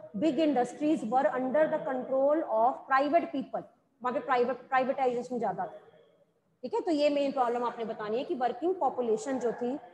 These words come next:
वो रशिया में उसको प्रॉब्लम क्यों आई, because big industries were under the control of private people, they suffered a lot, they, they were, uh, you can say terminated, dismissed from any time, any time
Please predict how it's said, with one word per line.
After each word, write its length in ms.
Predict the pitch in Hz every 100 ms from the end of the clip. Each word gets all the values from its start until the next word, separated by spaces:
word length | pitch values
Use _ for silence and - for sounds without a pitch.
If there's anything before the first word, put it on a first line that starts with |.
| -
वो 80 | 285
रशिया 420 | 254 - 330 349
में 140 | 330
उसको 240 | 285 - 302
प्रॉब्लम 420 | 285 233 220 247
क्यों 280 | - 247 226
आई, 180 | 208 294
because 500 | 262 247 226 247 214 - - -
big 200 | 202 359
industries 600 | 349 302 254 - 302 302
were 160 | 240 247 226
under 260 | 226 262 254
the 60 | 247
control 600 | 220 214 220 233 240 208 - 208
of 260 | 240 - -
private 400 | 202 190 240 214
people, 380 | 202 - 247 247 - - -
they 140 | 247
suffered 360 | 254 240 262 262
a 80 | 277
lot, 380 | 277 277 - - - _ _ _
they, 300 | 214 277 277 -
they 140 | 294
were, 260 | 294 311 311 - - - _ _ _ _ _ 214
uh, 180 | 240 233
you 160 | 254
can 200 | 277 277
say 120 | 302
terminated, 600 | - 285 269 285 269 294 247
dismissed 360 | 285 302 320
from 200 | 311 311
any 240 | 277 277 302
time, 200 | 269 220
any 220 | 254 320 320
time 260 | 269 190